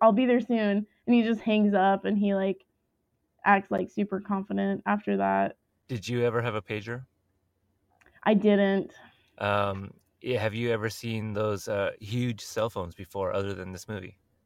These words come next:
Speaker 1: I've never seen those in real life, actually.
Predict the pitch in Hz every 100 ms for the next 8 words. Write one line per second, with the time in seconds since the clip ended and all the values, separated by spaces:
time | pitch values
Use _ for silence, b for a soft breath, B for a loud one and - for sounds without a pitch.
0 | _ _ - - 220 214 208 202 208 208
1 | 202 208 220 202 202 208 196 196 180 -
2 | - - - _ - - 214 - - 67